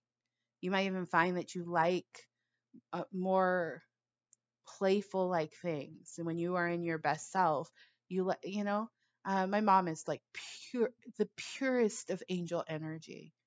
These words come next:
And she li-, like, she'll recommend shows to me that are so lighthearted. She likes to laugh. That is when she's at her best, right? And so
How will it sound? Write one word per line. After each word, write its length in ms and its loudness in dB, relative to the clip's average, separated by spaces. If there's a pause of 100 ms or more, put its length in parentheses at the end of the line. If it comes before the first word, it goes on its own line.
(520)
And 600 2
she 400 -2
li-, 500 2
like, 200 -2
she'll 260 4
recommend 420 2
shows 360 0
to 60 -8
me 120 -2
that 120 0
are 80 0
so 360 2
lighthearted. 800 0
She 180 -8
likes 240 -6
to 100 2
laugh. 580 4 (320)
That 200 6
is 160 -2
when 160 2
she's 240 -4
at 140 2
her 200 -6 (180)
best, 580 -4 (140)
right? 280 -4 (500)
And 180 -2
so 400 4